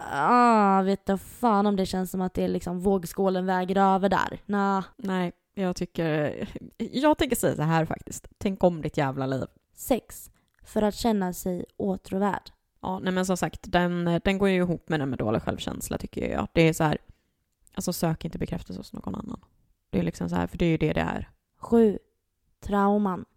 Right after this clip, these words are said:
Speaker 2: Ja, alltså... Jag, jag tänker vara den som säger det. Och ni, ni som lyssnar,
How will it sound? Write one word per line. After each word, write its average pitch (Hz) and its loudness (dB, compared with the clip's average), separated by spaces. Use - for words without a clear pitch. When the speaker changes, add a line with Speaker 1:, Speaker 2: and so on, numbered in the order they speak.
Speaker 2:
Ja, 285 4
alltså... 277 -4
Jag, 247 4
jag 233 6
tänker 214 2
vara 185 6
den 165 -2
som - -6
säger 143 0
det. 165 -4
Och 196 -2
ni, 196 -2
ni 190 -2
som 190 -2
lyssnar, 202 -4